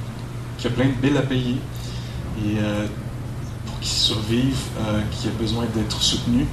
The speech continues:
puis qui nous soutient, nous, absolument généreusement. Ça serait facile pour eux de nous demander un loyer, mais ils le font pas. Euh, ils disent non, on va,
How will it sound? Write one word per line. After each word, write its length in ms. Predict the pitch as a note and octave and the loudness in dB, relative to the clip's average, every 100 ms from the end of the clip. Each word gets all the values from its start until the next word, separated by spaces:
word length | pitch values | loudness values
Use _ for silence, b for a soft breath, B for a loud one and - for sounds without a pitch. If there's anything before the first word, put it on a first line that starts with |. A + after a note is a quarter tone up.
| - - | -2 -6
puis 80 | - | -4
qui 160 | A#2 | -2
nous 100 | A2+ | -2
soutient, 400 | - A#2+ - B2+ | -2 0 4 6
nous, 300 | A#2+ C#3+ D3 | 6 6 4
absolument 420 | G2+ - B2+ C3+ | 2 0 4 4
généreusement. 640 | C3 A#2+ A#2 A2+ A2+ B2+ B2 | 6 4 2 2 0 2 2
Ça 140 | A#2+ | 0
serait 160 | - - | -2 -2
facile 400 | - A2 C#3+ C3+ - | 0 0 2 0 0
pour 100 | A2+ | 0
eux 140 | A#2 B2 | 0 0
de 60 | A2+ A2+ | 0 0
nous 80 | |
demander 320 | A#2+ A2+ A2 A#2+ | 0 0 0 2
un 160 | A2 | 2
loyer, 280 | A2+ G#2+ C3+ D3+ | 0 0 0 0
mais 80 | B2 | 0
ils 60 | |
le 60 | G#2+ | 0
font 220 | - A2+ - | -2 -2 -2
pas. 140 | B2 B2 | -2 -2
Euh, 880 | - - - - - - - G#2+ G#2 | -4 -4 -4 -4 -4 -4 -4 -4 -2
ils 160 | A2 | 0
disent 200 | A2 A2+ | 0 2
non, 160 | B2 C#3+ | 2 2
on 220 | B2+ | 0
va, 80 | A2 | 0